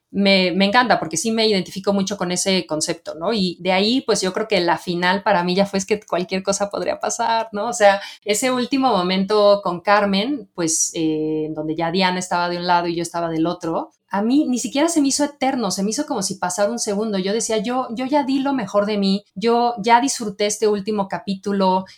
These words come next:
hice un prototipo de mi proyecto, me encanta lo que estoy proponiendo para el último reto".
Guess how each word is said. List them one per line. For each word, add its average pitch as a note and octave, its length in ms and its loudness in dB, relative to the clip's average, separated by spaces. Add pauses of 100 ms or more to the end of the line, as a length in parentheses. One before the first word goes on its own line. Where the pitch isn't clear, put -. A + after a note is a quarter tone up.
(140)
hice A3 220 -2
un B3 100 -2
prototipo G#3 640 0
de G#3 120 4
mi F3+ 180 0
proyecto, F3 580 2
me F#3 120 0
encanta A3 460 0
lo G#3+ 140 0
que E3 520 0
estoy F#3+ 240 -4
proponiendo G3 560 -2
para F3+ 160 0
el F3 100 0
último F#3 340 -2
reto". F#3+ 540 -2